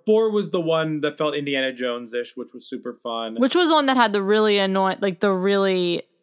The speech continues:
Speaker 2: frustrating court scene. That was, I thought, three? Or was that four? Where, like, he's, like, where,
Speaker 1: Four.
Speaker 2: you know, they're being tried. And
Speaker 1: Four.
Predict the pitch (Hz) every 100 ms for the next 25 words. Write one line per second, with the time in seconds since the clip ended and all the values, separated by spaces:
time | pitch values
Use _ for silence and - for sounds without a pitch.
0 | _ _ - - 190 - 196 180 170 -
1 | 190 165 - 160 113 87 185 202 196 175
2 | 170 170 160 - 185 175 175 269 - _
3 | _ _ _ _ - 185 175 - - 98
4 | 101 - _ _ _ _ _ _ _ _
5 | _ _ _ - 220 214 208 180 - 233
6 | 214 220 214 - - - _ _ - 226
7 | 233 247 214 226 220 190 196 208 196 208
8 | 202 175 214 190 196 190 151 151 -